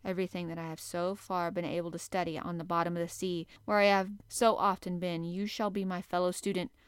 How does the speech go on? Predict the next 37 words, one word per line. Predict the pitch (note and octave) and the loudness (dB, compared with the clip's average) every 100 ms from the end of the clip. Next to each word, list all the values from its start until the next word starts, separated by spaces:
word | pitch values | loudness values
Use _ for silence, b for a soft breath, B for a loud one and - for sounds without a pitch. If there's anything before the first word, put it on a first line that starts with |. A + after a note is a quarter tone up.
| b b | b b
From | F#3+ F#3+ | 0 4
this | A#3 D4 - F#3 | 6 4 0 0
day | G3+ A3+ - - | 2 4 2 0
on, | G#3 F#3+ F3+ | 2 2 0
you | F#3 | -4
will | F#3 | -4
be | F#3+ | -4
entering | - A3 G#3+ F#3+ | 0 0 0 -2
a | - | 0
new | F#3+ F#3+ B3 | 4 6 6
world. | C#4+ E3+ F#3 F3+ F3 b b b b b | 6 4 4 4 0 b b b b b
You | G#3 | 0
will | G#3+ | 0
be | G3+ | 0
seeing | - A#3+ A3 G3 | 0 2 2 2
what | A3 - | 0 2
no | A3+ C4 | 2 2
man | A#3 G#3 | 2 0
has | G3+ F#3+ | -2 -2
yet | G3 F#3+ | 0 0
seen, | - A3 G3 F3+ F3+ B _ | -2 -4 -4 -4 -8 B _
for | G#3 - | 2 6
I | G#3 G3+ - | 6 6 0
and | G#3+ | 0
my | G3+ | 0
companions | G#3 G#3 G#3 G#3+ F#3+ F#3 | 0 0 0 0 0 -2
do | F#3 | 0
not | G3 A3 - | 2 2 2
count | - A3+ G#3+ | 0 0 0
any | G3+ | 0
more, | F#3+ F3+ F3+ | 0 -2 -2
and | F#3+ | 2
our | G3 | 0
planet, | - B3 A3 - | 2 0 0 -2
thanks | - A3+ - - | -4 -4 -4 -2
to | A#3+ | 2
me, | A#3 F3 | 2 2